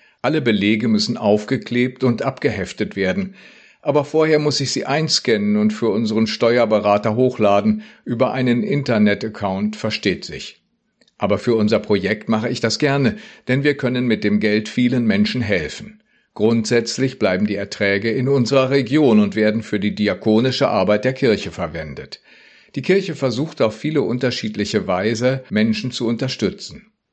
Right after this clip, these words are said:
Besonders wichtig ist dabei die Beratungsarbeit, denn durch die Beratung lernen Menschen, ihre Probleme selbst in den Griff zu bekommen.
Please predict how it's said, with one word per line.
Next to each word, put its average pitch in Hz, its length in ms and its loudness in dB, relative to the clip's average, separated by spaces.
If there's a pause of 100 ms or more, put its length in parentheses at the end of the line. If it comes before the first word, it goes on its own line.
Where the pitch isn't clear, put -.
(160)
Besonders 143 480 2
wichtig 123 420 -2
ist 123 220 -4
dabei 117 380 2
die 117 120 -2
Beratungsarbeit, 92 1400 -4
denn 113 140 2
durch 120 160 0
die 131 100 0
Beratung 110 480 2
lernen 113 340 2
Menschen, 107 380 2
ihre 113 180 2
Probleme 101 640 2
selbst 101 420 -2
in 107 120 -2
den 123 160 2
Griff 110 300 0
zu 92 160 -6
bekommen. 76 560 -10